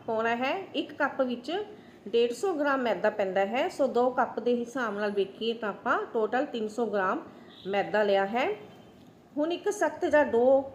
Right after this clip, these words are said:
ਆਪਾਂ ਗੁੰਨ ਕੇ ਤਿਆਰ ਕਰਨਾ ਹੈ। ਮੱਠੀਆਂ ਦਾ ਆਟਾ ਤੁਸੀਂ ਚੰਗੀ ਤਰ੍ਹਾਂ ਮੁੱਠੀਆਂ ਦੇ ਦੇ ਕੇ ਹੀ ਗੁੰਨਣਾ ਹੈ ਤੇ ਮੈਜ਼ਰਮੈਂਟ ਜੋ ਮੈਨੇ ਤੁਹਾਨੂੰ ਦੱਸਿਆ ਹੈ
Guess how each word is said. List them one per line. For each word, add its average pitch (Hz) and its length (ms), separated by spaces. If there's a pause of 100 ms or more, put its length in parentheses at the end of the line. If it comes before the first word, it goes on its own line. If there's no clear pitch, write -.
ਆਪਾਂ 226 280
ਗੁੰਨ 202 260
ਕੇ 294 180 (220)
ਤਿਆਰ 196 240
ਕਰਨਾ 208 320
ਹੈ। 269 180 (540)
ਮੱਠੀਆਂ 349 400
ਦਾ 381 100 (160)
ਆਟਾ 262 220
ਤੁਸੀਂ 254 300
ਚੰਗੀ 208 280
ਤਰ੍ਹਾਂ 254 240 (200)
ਮੁੱਠੀਆਂ 254 360
ਦੇ 208 180
ਦੇ 196 160
ਕੇ 202 200
ਹੀ 226 160
ਗੁੰਨਣਾ 196 380
ਹੈ 262 260 (540)
ਤੇ 269 80
ਮੈਜ਼ਰਮੈਂਟ 302 800 (220)
ਜੋ 240 200
ਮੈਨੇ 254 320
ਤੁਹਾਨੂੰ 254 320
ਦੱਸਿਆ 196 340
ਹੈ 247 260